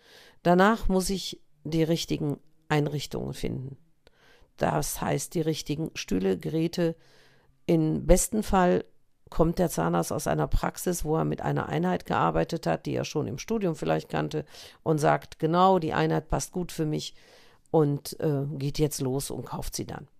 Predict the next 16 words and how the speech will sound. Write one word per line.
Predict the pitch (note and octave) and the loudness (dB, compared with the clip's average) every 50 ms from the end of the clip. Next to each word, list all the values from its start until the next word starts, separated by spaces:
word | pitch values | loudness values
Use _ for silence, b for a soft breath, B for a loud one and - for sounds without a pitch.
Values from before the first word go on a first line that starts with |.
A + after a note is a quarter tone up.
| _ b b b b b b b b b b b _ | _ b b b b b b b b b b b _
Im | - G3+ G3 F#3 F#3 F#3 F#3 - _ - | 4 4 6 6 4 2 -2 -4 _ 0
anderen | - F#3+ G#3 A3+ B3 A#3 | 2 4 6 6 4 4
Fall | - - B3 A#3+ A#3+ A#3+ | 2 4 4 4 4 4
muss | G3+ F3+ F3+ - - | 2 0 0 0 0
er | G3 F#3+ | 0 0
sich | F3 G#3 G#3+ - - - - | 0 -2 -4 -6 -8 -8 -2
auf | - F#3 F3+ - - | 0 0 0 0 -4
die | - - D#3 D3+ C#3 C3 - - _ - | -12 -8 -6 -4 -4 -6 -8 -10 _ -10
Beratung | - D3 D3+ - C3+ C#3+ D#3 - - - A3+ B3+ D4+ C#4 - - - | -4 -2 -2 -2 -2 -4 -4 -2 0 0 0 0 -2 -6 -8 -10 -6
der | - C3 C#3 A#2+ - - - _ _ _ _ _ | -4 -4 -4 -4 -8 -10 -14 _ _ _ _ _
Verkäufer | _ - - - - - D3+ C3+ D3+ - - - C4+ D4+ C#4+ - | _ -14 -14 -10 -4 -4 -2 -2 -2 -2 -2 -2 0 0 -2 -2
und | - D3 C#3 C3+ | -4 -4 -4 -4
der | C#3+ C3+ | -4 -6
Firmen | - - D3+ D#3+ F#3+ G#3+ A3+ A#3 A#3+ B3 b b b b b b b b b b | -4 -4 -2 -2 0 0 -2 -2 -4 -6 b b b b b b b b b b
verlassen, | - - F3 D#3 D3 D3 D3 - - A#3 A#3+ B3+ C4+ A#3+ | 2 2 4 4 4 2 2 0 -2 0 0 0 0 -2
die | E3+ D#3+ E3 E3 D#3 D3 D3 - - | -4 -6 -6 -6 -4 -4 -4 -6 -8